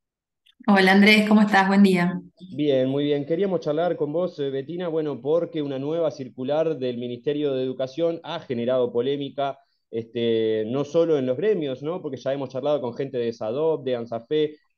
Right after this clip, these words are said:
Speaker 2: en padres, en madres y también en el plano legislativo. Bueno, ¿cuáles son las observaciones que hacen sobre esto que está pasando?
Speaker 1: Bueno, nosotros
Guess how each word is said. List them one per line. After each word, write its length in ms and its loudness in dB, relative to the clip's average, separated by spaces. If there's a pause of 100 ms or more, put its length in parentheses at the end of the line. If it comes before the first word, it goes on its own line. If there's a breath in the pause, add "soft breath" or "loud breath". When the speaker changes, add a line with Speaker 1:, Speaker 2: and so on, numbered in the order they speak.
(100)
Speaker 2:
en 240 -10
padres, 640 0
en 180 -2
madres 560 -2
y 200 -6
también 540 -2 (200)
en 120 -6
el 100 -4
plano 280 2
legislativo. 760 -2
Bueno, 460 -2
¿cuáles 260 -2
son 120 -2
las 160 -4
observaciones 680 -4
que 120 -4
hacen 200 -6
sobre 220 -6
esto 140 -4
que 60 -6
está 140 -4
pasando? 440 -6 (1200 soft breath)
Speaker 1:
Bueno, 240 8
nosotros 640 8